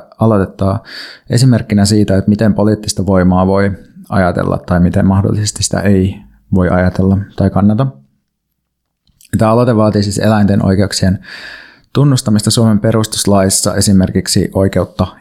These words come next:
elää tai oikeutta elämään kaikille eläimille. Ähm, ja mä mietin, että jos tämmönen aloite menisi laiksi läpi osaksi perustuslakia, niin sen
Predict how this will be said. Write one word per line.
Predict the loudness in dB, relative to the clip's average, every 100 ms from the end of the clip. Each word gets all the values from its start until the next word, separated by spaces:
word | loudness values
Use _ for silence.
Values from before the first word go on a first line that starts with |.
| -6
elää | -2 0 0 -2 -4 -4 -8 _
tai | -4 -2
oikeutta | 0 0 -2
elämään | 0 0 2 0 0 -2 -8 _ _ _ _ -20 -12
kaikille | -4 -2 -2 -4 -4 -8 _ -20 -20 -20 -20 _
eläimille. | -2 2 4 4 4 2
Ähm, | 0 -6 -2 2 4 4 4 2 -4 -4 0
ja | 2 2 0 -2 _ _ _ _ _ -2
mä | 0 2 2
mietin, | 2 2 0
että | 0 0 2 2
jos | 0
tämmönen | -2 0 2 4 4 4 4 4 2 -4 _ _ _
aloite | 0 0 2
menisi | 2 2 2 0
laiksi | 0 0 -4 -6 -4
läpi | -4 -2 -2 -4 -8 _ _ _
osaksi | -6 -2 -2
perustuslakia, | -2 -2 0 -2 -2 0 0
niin | 2
sen | 2 0